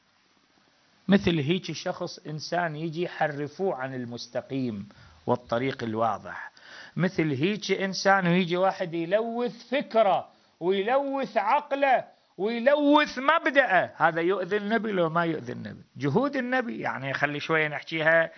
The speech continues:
بمثال أوضح. مثال أوضح، يونس عليه السلام كان يعمل بالخزف، وكانت عنده أزمة القوم،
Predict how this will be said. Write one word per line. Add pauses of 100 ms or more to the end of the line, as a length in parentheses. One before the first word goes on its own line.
(320)
بمثال
أوضح. (260)
مثال
أوضح، (2250)
يونس
عليه
السلام (880)
كان
يعمل
بالخزف، (1900)
وكانت
عنده (320)
أزمة
القوم،